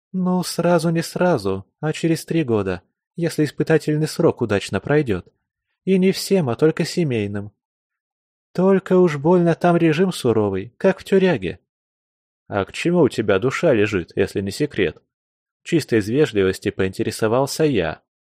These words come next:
"К чему-нибудь творческому. И чтобы цепные церберы за спиной не стояли".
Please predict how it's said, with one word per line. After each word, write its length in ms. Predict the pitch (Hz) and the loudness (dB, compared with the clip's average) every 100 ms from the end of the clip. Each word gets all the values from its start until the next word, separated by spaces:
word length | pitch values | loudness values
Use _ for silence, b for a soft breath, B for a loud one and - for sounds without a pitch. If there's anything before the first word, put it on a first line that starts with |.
| _ _ _ _ _ | _ _ _ _ _
"К 60 | - | -14
чему-нибудь 840 | - 190 180 180 180 175 170 - - | -2 0 2 2 2 0 -2 -6 -6
творческому. 1000 | 175 160 117 - 107 - 101 92 92 _ _ _ _ - | 0 2 2 0 -8 -6 -8 -8 -10 _ _ _ _ -4
И 140 | 180 | -4
чтобы 360 | 175 - 170 170 | -2 -2 -2 -2
цепные 460 | - - 170 180 180 | -4 -6 0 2 2
церберы 560 | - 123 117 120 120 | 2 0 2 0 0
за 140 | 131 127 | -2 -4
спиной 420 | - 135 165 139 | -2 -2 0 0
не 80 | 113 | -2
стояли". 640 | - 175 147 95 90 | -2 -2 0 -2 -6